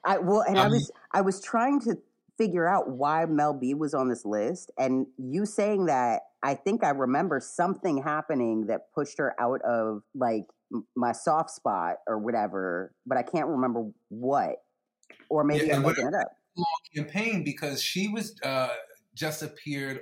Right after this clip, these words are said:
Speaker 2: on The Circle on Netflix.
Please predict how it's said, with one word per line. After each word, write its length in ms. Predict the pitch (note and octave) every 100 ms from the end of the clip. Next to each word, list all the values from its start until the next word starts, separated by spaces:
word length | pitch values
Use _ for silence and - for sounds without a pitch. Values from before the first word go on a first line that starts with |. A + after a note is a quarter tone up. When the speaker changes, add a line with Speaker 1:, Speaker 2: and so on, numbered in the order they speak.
| C3+
Speaker 2:
on 480 | C3 C3 B2+ B2 - A#2+ G#2+
The 80 | A#2
Circle 560 | - E3+ F3 A2+ G#2+ G#2
on 180 | G#2
Netflix. 640 | G#2+ G#2 - G#2+ - -